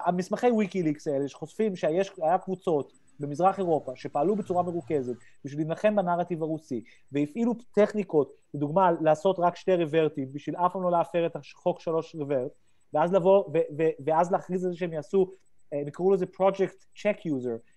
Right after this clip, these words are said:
הם רצו להגיע לבודק אוטומטי, הם עשו, הם הרים, המציאו דמות, הם עשו, עשו סוק פאפיט, בנו אותו, והוא נהיה כבר אדמין.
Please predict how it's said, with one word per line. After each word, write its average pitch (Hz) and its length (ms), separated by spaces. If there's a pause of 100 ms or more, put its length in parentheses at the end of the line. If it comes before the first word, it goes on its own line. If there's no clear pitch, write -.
(100)
הם 139 80
רצו 143 260
להגיע 220 240
לבודק 208 300
אוטומטי, 247 480 (200)
הם 156 80
עשו, 254 200
הם 320 80
הרים, 262 140
המציאו 311 300
דמות, 285 300
הם 185 100
עשו, 247 200 (160)
עשו 247 200
סוק 214 300
פאפיט, 175 320 (300)
בנו 202 240
אותו, 170 240
והוא 190 140
נהיה 254 180
כבר 330 300
אדמין. 214 300